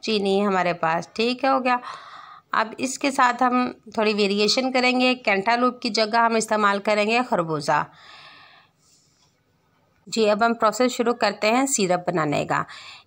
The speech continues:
एक पैन के अंदर आधा कप पानी डाल दें,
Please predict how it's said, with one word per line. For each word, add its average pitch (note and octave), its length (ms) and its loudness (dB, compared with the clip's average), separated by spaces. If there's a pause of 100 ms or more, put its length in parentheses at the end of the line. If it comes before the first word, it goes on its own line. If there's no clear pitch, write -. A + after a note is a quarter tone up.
एक A3+ 420 -4
पैन G#3+ 260 2
के C4 120 -2
अंदर B3+ 380 2
आधा G3+ 220 0
कप A3+ 240 -4
पानी E3+ 240 0
डाल G#3 300 2
दें, C#4 160 2